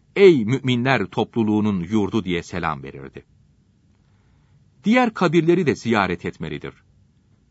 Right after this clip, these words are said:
Bir hadis-i şerifte buyuruldu ki, "İki kabristan, güneş ve ayın yer halkına ışık vermesi gibi gök halkına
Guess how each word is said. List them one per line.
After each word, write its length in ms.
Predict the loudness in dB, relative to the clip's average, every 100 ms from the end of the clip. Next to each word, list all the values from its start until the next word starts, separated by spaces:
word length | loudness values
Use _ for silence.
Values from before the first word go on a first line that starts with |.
| -2
Bir 100 | -2
hadis-i 440 | 0 0 0 -2 -2
şerifte 440 | 0 -2 0 -2
buyuruldu 340 | 0 -2 -2 -2
ki, 220 | -4 -4 _ _ _ -6
"İki 320 | -6 -2 -4
kabristan, 680 | 0 -2 0 -4 0 0 -2 _ _ _ _
güneş 400 | 2 4 4 2
ve 120 | 0 0
ayın 420 | 0 2 0 -2 -6
yer 240 | 0 0
halkına 520 | 0 0 0 0 0 -4
ışık 280 | -2 -2 0
vermesi 440 | -2 -2 -2 -2
gibi 300 | -2 0 0 -2 _ _ _ 4
gök 220 | 4 4
halkına 580 | 0 2 2 0 0